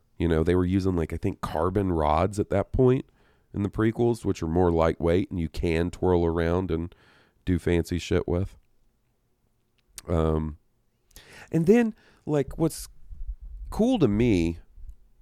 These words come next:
uh, is, you know, in the sequel trilogy, they were basically using high-end Force F X lightsabers, for lack of a better term, meaning, like, they actually light up and stuff on set.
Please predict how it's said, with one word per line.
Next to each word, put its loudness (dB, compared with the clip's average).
uh, 2
is, -2
you -2
know, 0
in 0
the 0
sequel 0
trilogy, -2
they -4
were 2
basically 4
using 2
high-end 2
Force 2
F 0
X 0
lightsabers, -6
for 0
lack 0
of -4
a -6
better -6
term, -10
meaning, 2
like, -2
they 2
actually 0
light 2
up 0
and -8
stuff -4
on -4
set. -6